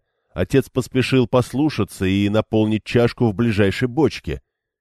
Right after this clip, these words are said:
По крайней мере, благодаря частым дождям недостатка воды не было. Найни взяла чашку и смешала в ней ацему и жарогон,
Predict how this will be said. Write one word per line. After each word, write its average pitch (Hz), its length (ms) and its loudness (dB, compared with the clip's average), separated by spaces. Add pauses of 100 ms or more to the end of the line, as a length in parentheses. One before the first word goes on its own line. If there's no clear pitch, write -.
(460)
По 92 120 0
крайней 98 360 0
мере, 98 240 0
благодаря 98 540 0
частым 98 440 -2
дождям 98 500 0
недостатка 104 680 0
воды 117 280 -2
не 101 220 0
было. 64 340 -8 (1000)
Найни 110 340 2
взяла 110 340 2
чашку 135 480 0
и 90 60 -2
смешала 101 640 0
в 92 100 -4
ней 101 440 0 (100)
ацему 101 600 -2
и 98 40 0
жарогон, 110 720 2